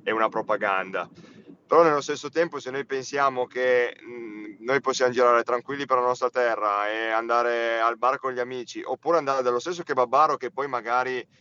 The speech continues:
eh, è, è d'accordo con, eh, le linee di Hamas, eh, a me viene il dubbio semplicemente di una cosa, che forse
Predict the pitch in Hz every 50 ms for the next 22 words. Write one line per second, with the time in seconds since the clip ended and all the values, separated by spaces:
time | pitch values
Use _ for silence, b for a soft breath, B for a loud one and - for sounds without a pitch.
0 | b b b b b _ _ - 117 120 120 117 117 113 110 110 107 107 104 101
1 | 104 101 95 95 - - 123 123 123 123 - - 123 120 110 117 123 120 117 -
2 | 131 127 131 127 131 131 120 123 123 120 120 117 113 110 110 110 110 110 110 110
3 | 113 120 120 120 131 127 131 127 123 117 117 120 120 113 117 117 113 110 110 107
4 | 107 107 107 104 - - - 113 120 123 120 113 110 107 - - 110 113 113 110
5 | - - 120 120 117 113 113 110 113 110 - - _ - 113 131 147 151 - -
6 | - 120 123 120 120 120 117 - - _ _ _ - 120 127 123 117 131 135 131
7 | 123 131 117 127 123 117 117 - 123 127 131 127 123 127 123 120 113 110 - 131
8 | 127 123 113 107 107 - - 120 113 - - _ b b b b b _ - 151
9 | 170 160 120 - - 156 151